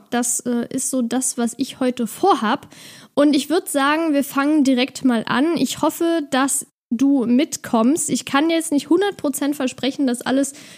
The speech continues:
komplett auf den Tag chronologisch ist, aber ich versuche es auf jeden Fall so zu erzählen, dass du mitkommst. Und ich entschuldige mich, vielleicht hört man das jetzt.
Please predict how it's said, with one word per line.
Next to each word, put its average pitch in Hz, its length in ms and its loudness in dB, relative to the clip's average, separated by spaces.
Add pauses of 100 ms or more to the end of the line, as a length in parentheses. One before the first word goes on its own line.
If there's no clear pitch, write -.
(120)
komplett 311 640 0
auf 269 180 0
den 285 140 2
Tag 262 280 0
chronologisch 247 580 2
ist, - 260 -2
aber 254 180 2
ich 254 120 0
versuche 254 340 0
es 269 140 -4
auf 226 160 -4
jeden 247 180 2
Fall 220 240 0
so 214 240 4
zu - 180 -4
erzählen, 262 560 0 (540)
dass 254 380 0
du 254 320 4 (220)
mitkommst. 311 800 2
Und 262 140 2
ich 262 80 4
entschuldige 302 500 2
mich, 294 280 0
vielleicht 254 340 -2
hört 285 160 0
man 277 160 0
das 269 200 -2
jetzt. 269 300 -6